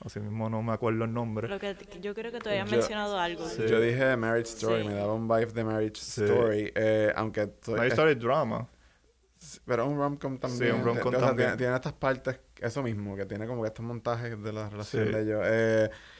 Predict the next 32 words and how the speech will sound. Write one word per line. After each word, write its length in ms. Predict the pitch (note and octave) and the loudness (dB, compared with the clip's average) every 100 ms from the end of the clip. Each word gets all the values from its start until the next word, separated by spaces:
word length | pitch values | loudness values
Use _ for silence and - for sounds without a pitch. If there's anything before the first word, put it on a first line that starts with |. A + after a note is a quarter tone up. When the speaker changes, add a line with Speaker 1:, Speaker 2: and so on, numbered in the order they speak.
| A#2+ A#2+ | -8 -2
Speaker 3:
que 200 | A#2+ A#2+ | 2 4
todavía 300 | A#2 A2+ A#2 | 6 6 6
no 100 | B2+ | 4
sé 140 | C3+ D3 | 2 0
si 120 | D3+ | -2
es 40 | |
una 140 | B2+ C3 | -4 -4
sátira 380 | C3+ C3 B2+ A2+ | -2 0 0 0
o 100 | A2 | 0
un 200 | A#2 A2 | -4 -4
tributo. 500 | A2+ G#2 G#2 G2 G2+ | -2 -2 -4 -4 -4
Yo 140 | G2+ | -4
to-, 100 | A2+ A2 | -4 -6
yo 80 | |
estoy 180 | G#2+ B2+ | -4 0
debatiendo, 720 | B2 A#2 - G#2+ G#2+ G2+ G#2 B2 | 2 4 2 -2 -2 -4 -6 -4
pero 400 | - C#3 D#3+ G3 | 2 4 6 4
Speaker 1:
Yo, 40 | B2 | 2
Speaker 3:
yo 100 | A#2+ | 2
siento 200 | C#3+ C#3+ | 4 4
Speaker 1:
pues, 60 | |
Speaker 3:
que 80 | C#3+ | 6
es 160 | C#3+ - - | 4 0 -6
una 220 | A#2 B2+ | -2 0
línea 240 | C3 C#3 C3 | 2 2 0
entre 220 | A#2+ G#2 | -2 -2
los 80 | G#2+ | 2
Speaker 1:
una 140 | B2 | 4
línea 200 | B2 B2+ | 6 4
Speaker 3:
dos. 80 | B2+ | 2
Speaker 1:
entre 100 | B2+ | 0
medio. 360 | A2+ A2 A#2 | 0 -2 -4